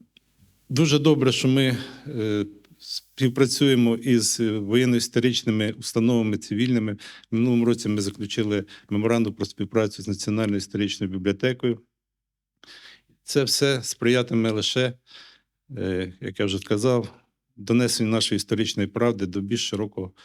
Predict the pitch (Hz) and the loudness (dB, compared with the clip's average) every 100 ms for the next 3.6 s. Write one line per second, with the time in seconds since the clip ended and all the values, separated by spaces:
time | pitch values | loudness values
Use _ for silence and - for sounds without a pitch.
0 | - _ _ _ - 98 98 110 104 95 | -20 _ _ _ -8 -6 -2 -2 -2 -6
1 | _ _ _ _ _ _ _ _ _ - | _ _ _ _ _ _ _ _ _ -4
2 | 104 104 110 143 131 117 104 - 101 104 | -4 -2 -2 2 2 0 -2 -4 -2 -2
3 | 135 113 - 87 87 - | 0 -2 -4 -8 -10 -16